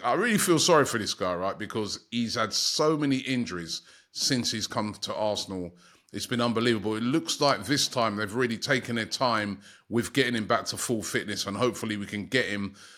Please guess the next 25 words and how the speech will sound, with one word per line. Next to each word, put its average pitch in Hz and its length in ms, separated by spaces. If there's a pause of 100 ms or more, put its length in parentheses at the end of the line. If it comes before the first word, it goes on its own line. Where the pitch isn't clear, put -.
(180)
fully 123 480
for 117 160
the 110 80
second 123 380
half 110 240
of 110 40
the 101 80
season. 101 460 (600)
However, 175 420
there 151 80
was 156 240
also 240 480
a 185 80
rumour 180 380
yesterday 117 500
that 107 160
came 143 260
in 123 140
that 113 80
said 131 200
that 117 220
Barcelona 175 920 (340)
want 123 380
to 156 120
sign 139 600